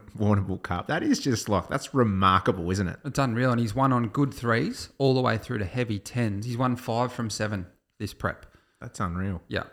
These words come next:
Speaker 2: unbelievable. And, you know, he'd, he'd won a race prior in Adelaide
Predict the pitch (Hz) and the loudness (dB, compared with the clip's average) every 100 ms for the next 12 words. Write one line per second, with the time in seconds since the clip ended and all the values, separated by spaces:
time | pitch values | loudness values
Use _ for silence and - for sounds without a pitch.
0 | - 120 107 98 98 98 95 95 113 107 | -4 0 0 0 0 -2 -6 -2 0 0
1 | 101 - 120 110 104 107 113 107 - - | -2 -6 -4 0 2 2 -2 -4 -18 -20
2 | _ _ _ _ 131 117 151 110 101 101 | _ _ _ _ -4 2 2 4 4 2
3 | - - 104 107 95 92 107 110 92 - | 0 0 4 4 4 4 2 0 -2 -6